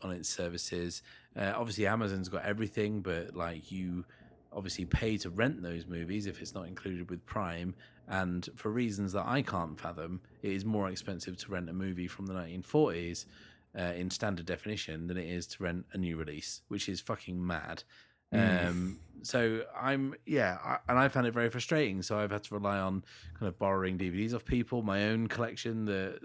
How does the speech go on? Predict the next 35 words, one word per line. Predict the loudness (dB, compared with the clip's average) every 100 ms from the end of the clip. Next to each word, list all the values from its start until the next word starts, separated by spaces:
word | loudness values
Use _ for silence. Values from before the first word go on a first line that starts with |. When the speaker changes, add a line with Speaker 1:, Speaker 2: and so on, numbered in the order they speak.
| -8
Speaker 1:
that | -4 -2 -2
is, | -2 -2 -2 -4 -2
you | 0
know, | 0
greatly | 0 2 2 2
reduced | -2 -2 0 -2 -2
'cause | -2
I | -2
sold | 0 0 0
a | 0
lot | 0
of | 0
it | -2 -4
before | -6 -4
I | -2
went | -2 -2
traveling. | -2 -2 -2 -2 -4 -12 -20 -20 -10 0
Um, | 4 4 4 2 0
and | 0 0
also, | 2 2 2 0 -2
you | -2
know, | 0 0 -2 -6
the | 0 2
public | 4 2 2 0 0 0
library | 2 4 4 0 -4 -6 -10 -20 -20 _ -4
has, | -2 -2 -4 -4
still | -2 0 0 2
holds | 2 2 0 -2
a | -4
big | -4 -4
D | -4 -2
V | 0
D | 0
collection, | 0 0 -2 -4 -4 -2
and | -2 -4